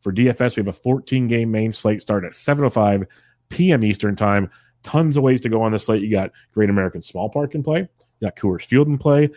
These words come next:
and many other great matchups. I love, love, love the Milwaukee Brewers versus Graham Ashcraft. That's one I like a lot.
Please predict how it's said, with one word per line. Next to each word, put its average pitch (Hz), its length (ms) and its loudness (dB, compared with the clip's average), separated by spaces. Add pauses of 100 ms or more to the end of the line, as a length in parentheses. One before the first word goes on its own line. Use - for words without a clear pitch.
(220)
and 98 180 0
many 131 180 4
other 123 180 4
great 104 220 2
matchups. 104 500 0 (420)
I 104 80 0
love, 123 600 2
love, 104 220 0
love 110 380 2
the 104 60 -2
Milwaukee 101 420 -2
Brewers 104 400 0
versus 92 260 -8
Graham 85 240 -10
Ashcraft. 120 560 -4 (160)
That's 104 220 -8
one 110 120 0
I 107 40 4
like 110 180 2
a 110 60 0
lot. 110 260 0